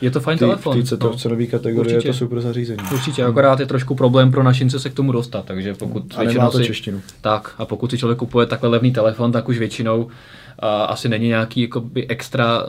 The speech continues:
Speaker 1: zkušený uživatel a
Speaker 2: Hmm.
Speaker 1: náročný, takže si raději si koupí nějaký telefon, který je z místního trhu nebo alespoň podporuje češtinu.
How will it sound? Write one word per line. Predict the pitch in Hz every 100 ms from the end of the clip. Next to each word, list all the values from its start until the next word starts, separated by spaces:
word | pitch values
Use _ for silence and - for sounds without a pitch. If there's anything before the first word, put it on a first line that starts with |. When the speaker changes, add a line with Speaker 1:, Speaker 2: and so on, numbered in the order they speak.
| -
Speaker 1:
zkušený | - 127 123 123
uživatel | 120 120 113 117 120 120 - - - -
a | 120
Speaker 2:
Hmm. | 120
Speaker 1:
náročný, | 110 113 110 - 120
takže | 113 117
si | 117
raději | 123 110 113 113
si | -
koupí | 127 113 104
nějaký | 120 107 107
telefon, | 131 110 104 117 113
který | 120 110 113 -
je | 117 113
z | 110
místního | 110 104 113 113
trhu | 113 107 107
nebo | 107 107
alespoň | 110 - 120
podporuje | 113 - 113 117
češtinu. | 117 - - 107